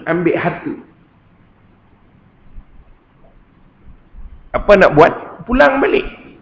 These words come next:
Saya pernah berbual dengan satu orang hakim. Hakim, kebetulan kami ada kursus sama, seminar. Kebetulan seminar pun, seminar harta pusaka. Bincang dengan dia. Saya tanya, "Bagaimana pandangan Tuan Hakim?"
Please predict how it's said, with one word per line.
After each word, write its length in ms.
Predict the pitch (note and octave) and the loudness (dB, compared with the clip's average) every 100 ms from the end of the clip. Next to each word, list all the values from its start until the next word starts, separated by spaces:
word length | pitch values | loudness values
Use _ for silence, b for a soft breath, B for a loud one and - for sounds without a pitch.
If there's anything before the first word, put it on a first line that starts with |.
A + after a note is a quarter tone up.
| _ _ _ _ _ _ - | _ _ _ _ _ _ -12
Saya 160 | - | -4
pernah 160 | F3 D#3+ | -2 0
berbual 480 | D#3+ D#3+ E3 A#2+ C#3+ | 0 2 2 2 0
dengan 140 | C#3+ | 0
satu 240 | D3 - C#3 | -2 -2 -2
orang 160 | C#3+ C#3 | 0 -2
hakim. 300 | - - D3+ C#3 - - _ _ _ _ _ _ - | -8 -8 -8 -8 -18 -20 _ _ _ _ _ _ -20
Hakim, 520 | - C3+ B2+ A#2+ A#2 | -12 -8 -6 -8 -10
kebetulan 340 | A2+ - C3+ A#2 | -14 -4 -4 -2
kami 220 | C3 C3+ C3 | -2 0 0
ada 120 | B2+ | -2
kursus 400 | - C3+ - C#3 - | -4 -6 -6 -6 -4
sama, 240 | A#2 - - - | -6 -6 -12 -8
seminar. 600 | - B2+ C3 A#2 A#2 - _ _ - - _ - _ _ b b _ | -4 0 0 -2 -6 -18 _ _ -20 -20 _ -20 _ _ b b _
Kebetulan 280 | - C#3+ C#3 - | -4 0 0 0
seminar 400 | C3 C3 C3 - | 0 0 0 0
pun, 120 | D3+ | -2
seminar 280 | C3+ C#3+ C3+ | 0 -2 -4
harta 160 | C3+ - | -4 -4
pusaka. 600 | F3+ C#3+ E3 - - - - - - - - - - - - _ _ _ _ _ _ _ _ _ _ - | -4 -2 -4 -4 -8 -10 -20 -20 -20 -20 -20 -20 -20 -20 -20 _ _ _ _ _ _ _ _ _ _ -6
Bincang 480 | D#3+ E3+ D#3+ C3+ | -4 -2 -2 -2
dengan 160 | C3 B2 | -2 -2
dia. 160 | A2+ G2+ | -2 -6
Saya 160 | - | -10
tanya, 160 | - E3 | -8 -4
"Bagaimana 400 | D#3 D#3+ D3+ C3 | -2 0 0 -2
pandangan 400 | B2+ C3+ C3 B2 | -2 -2 -2 -2
Tuan 120 | C3 A#2 | -2 -4
Hakim?" 240 | - A#2+ | -8 -10